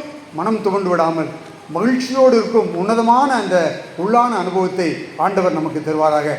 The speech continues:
ஆகவே ஆண்டவரிடத்திலே நம்முடைய சமாதானத்தை பெற்றுக்கொள்வோம். Let's get the peace, uh, within ourselves from God. தேவனிடத்திலிருந்து அந்த சமாதானத்தை நம்முடைய இருதயத்துக்குள்ளாக பெற்றுக்கொள்வோம்.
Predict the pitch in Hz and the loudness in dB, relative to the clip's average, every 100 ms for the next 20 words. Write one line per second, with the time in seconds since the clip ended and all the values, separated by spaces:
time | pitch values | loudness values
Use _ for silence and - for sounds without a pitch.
0 | - - - 175 175 135 240 240 240 240 | -8 -8 -4 0 2 2 2 4 2 0
1 | - 233 226 202 190 185 185 190 185 180 | 0 2 2 0 0 0 0 0 2 0
2 | 170 170 165 165 156 160 117 - - - | -2 -4 -6 -6 -4 -4 -4 -10 -16 -2
3 | 190 185 262 - 220 - 277 - - 147 | -2 2 0 2 -2 0 0 0 -4 -2
4 | 165 254 262 208 - 156 - - - 170 | 2 4 4 4 0 -4 -8 -8 -2 0
5 | 165 185 180 - - - 180 233 254 247 | 4 2 2 -8 -16 -8 0 2 4 0
6 | 247 226 240 254 233 175 165 170 190 226 | 2 0 2 2 4 2 0 -2 0 2
7 | 233 214 190 170 226 233 240 247 233 220 | 0 0 0 0 0 0 2 0 0 2
8 | 202 170 165 240 220 226 247 | 2 -2 -6 -2 2 4 4